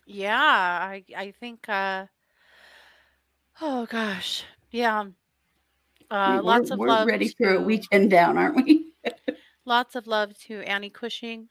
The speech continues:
Speaker 1: and her family, Kresha and, and the
Speaker 2: Yes.
Speaker 1: girls.
Speaker 2: Yeah.
Speaker 1: Uh, lots of love to Colby. Colby.
Speaker 2: Yeah.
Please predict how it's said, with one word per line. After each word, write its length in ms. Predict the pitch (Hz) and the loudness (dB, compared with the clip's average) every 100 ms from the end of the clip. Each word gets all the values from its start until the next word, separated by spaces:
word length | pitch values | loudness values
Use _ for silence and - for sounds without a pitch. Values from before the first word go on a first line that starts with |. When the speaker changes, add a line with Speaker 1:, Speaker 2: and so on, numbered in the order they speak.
| _ | _
Speaker 1:
and 120 | 233 | -16
her 140 | 214 233 | -12 -12
family, 640 | - 226 220 226 226 226 _ _ _ - | -6 -6 -6 -8 -12 -14 _ _ _ -10
Kresha 600 | 220 214 - 220 208 208 _ _ | -6 -6 -4 -2 -4 -6 _ _
and, 100 | 220 | -10
and 220 | 190 196 | -6 -6
the 80 | 202 | -6
Speaker 2:
Yes. 60 | 147 | -4
Speaker 1:
girls. 420 | 202 196 196 - _ - - - - | 0 0 -2 -8 _ -20 -20 -16 4
Speaker 2:
Yeah. 240 | 185 175 175 | 6 6 6
Speaker 1:
Uh, 40 | |
lots 300 | 190 196 - | 6 6 4
of 100 | 190 | -4
love 160 | 190 180 | -2 -4
to 120 | - | -6
Colby. 720 | - - - 226 226 214 208 - | -20 -14 -6 -6 -6 -10 -12 -12
Colby. 720 | - _ - - - - - _ _ _ - | -14 _ -18 -18 -20 -20 -20 _ _ _ -20
Speaker 2:
Yeah. 200 | - - | -20 -20